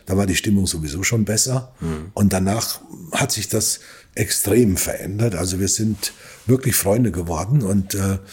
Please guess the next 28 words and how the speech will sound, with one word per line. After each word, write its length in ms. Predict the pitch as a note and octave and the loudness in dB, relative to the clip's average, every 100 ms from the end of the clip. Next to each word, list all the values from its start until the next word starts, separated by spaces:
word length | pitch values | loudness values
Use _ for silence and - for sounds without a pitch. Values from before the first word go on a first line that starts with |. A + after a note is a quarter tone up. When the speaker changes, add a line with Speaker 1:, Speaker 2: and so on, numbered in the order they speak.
| - - - - | -10 -10 -10 -8
Speaker 1:
Warmold, 480 | E2+ G2+ A2+ G2+ | 0 2 2 0
der 140 | F#2 F2 | 0 2
immer 280 | D3+ B2 - | 2 2 0
umstritten 640 | G2 - - G2 - G#2+ | -2 -2 0 -2 0 0
war 160 | G2 G#2 | 0 0
in 80 | G2+ | 0
Deutschland, 320 | G2+ G#2 - | 0 -2 -2
in 60 | F#2+ | -2
der 120 | F2+ | -2
Rallye-Szene, 800 | F2+ G#2+ - - A#2+ C3 C3 B2 - - - _ - | -2 0 0 0 0 0 0 -6 -18 -18 -20 _ -2
der 120 | G#2 | 0
auch 40 | |
viele 220 | - B2 G#2 | 2 4 4
Neider 400 | D#2+ E2 F#2+ F2 | 2 -2 -4 -4
hatte. 300 | G2+ G2+ G2 - - - | -4 -6 -10 -14 -20 -14
Ich 320 | - E2+ - - | -6 -4 -4 -4
kann 340 | G2 G#2 F2 | 0 0 -2
über 260 | - F#2+ E2 | -4 -4 -2
ihn 220 | G2+ G2+ | 0 0
bis 200 | F2+ - | 0 -2
heute 260 | F2 F#2+ A#2 | 0 -2 -4
kein 260 | - G#2+ | -2 -2
schlechtes 420 | F#2+ G2 - G2 | 0 -4 -6 -6
Wort 200 | G2 A2 | -6 -8
sagen. 200 | - - - | -8 -8 -6
Es 120 | - | -4
geht 200 | G#2+ - | -4 -8
nicht. 240 | - - | -12 -18